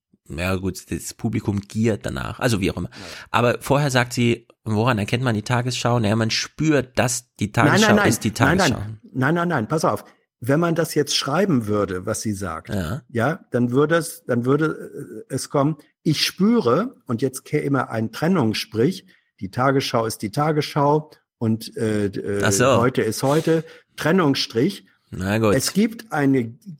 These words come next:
Speaker 2: Gier des Publikums nach Einordnung. Das „Ich spüre“ war, glaube ich, bezogen, äh, inhaltlich und auch grammatikalisch darstellbar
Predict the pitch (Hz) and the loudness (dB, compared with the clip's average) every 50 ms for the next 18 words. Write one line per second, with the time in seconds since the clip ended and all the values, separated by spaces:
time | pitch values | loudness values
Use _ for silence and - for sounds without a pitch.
0 | _ _ _ - 151 160 185 202 196 202 208 202 202 131 131 - - 185 185 190 | _ _ _ -6 -2 0 2 4 4 2 2 0 -2 -4 -4 -2 -2 -2 -2 -2
1 | 165 143 - 160 147 147 - - 143 135 - 139 127 123 120 120 104 95 98 98 | -4 -2 0 0 0 0 0 -2 -2 -2 -2 -2 -2 -2 -2 -2 -2 -2 -4 -6
2 | 104 101 104 104 120 123 - - - _ _ _ _ _ _ _ - 123 - - | -8 -10 -8 -6 -6 -6 -6 -8 -12 _ _ _ _ _ _ _ -8 -8 -6 -6
3 | - - - 160 180 190 202 180 185 185 190 196 208 240 - _ - 117 123 123 | -8 -6 0 2 2 4 4 4 2 2 0 0 -2 -6 -10 _ -4 -2 0 0
4 | 120 - - 117 123 139 156 143 110 - 165 190 - - - _ _ - 107 - | -2 -2 0 2 2 4 4 2 2 0 0 -4 -4 -6 -18 _ _ -16 -12 -8
5 | - - 131 139 147 147 165 180 196 196 _ _ _ _ _ _ _ - - - | -2 0 2 2 2 0 0 -4 -4 -6 _ _ _ _ _ _ _ -14 -12 -8
6 | - 139 - - - - _ _ - - 113 - _ _ _ _ _ _ _ - | -6 -6 -6 -8 -10 -14 _ _ -12 -10 -10 -10 _ _ _ _ _ _ _ 0
7 | 143 131 139 127 143 143 139 139 139 143 143 - - - 139 135 - 123 123 - | 0 2 2 2 2 0 0 2 0 0 0 0 -2 0 0 0 2 0 -2 -2
8 | - 110 110 113 113 113 117 113 107 - 120 113 110 110 - - - 113 120 127 | 0 -2 0 2 0 0 0 -2 -2 0 0 0 0 -2 -4 -2 0 0 0 0
9 | - - 123 120 113 113 113 117 120 - | 0 -2 -2 -2 0 0 0 0 -2 -4